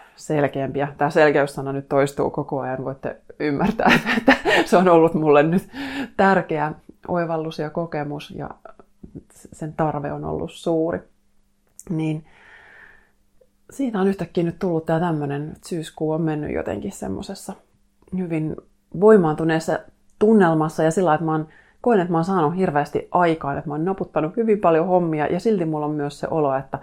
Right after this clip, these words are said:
että mä oon tehnyt mun omia juttuja ja nauttinut niistä ja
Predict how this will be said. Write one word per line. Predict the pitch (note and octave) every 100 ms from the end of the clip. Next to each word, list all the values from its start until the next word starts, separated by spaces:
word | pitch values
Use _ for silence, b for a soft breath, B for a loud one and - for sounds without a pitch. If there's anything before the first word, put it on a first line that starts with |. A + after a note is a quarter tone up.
| B B -
että | D3+
mä | D3
oon |
tehnyt | C#3+ D#3+ C#3+
mun | C#3+ -
omia | D#3+ D3 C#3
juttuja | C3 C3 - E2 D#2+
ja | - - b b b b _ -
nauttinut | D#3+ D3 D3 C#3 C#3
niistä | C#3 C#3+ -
ja | C#3+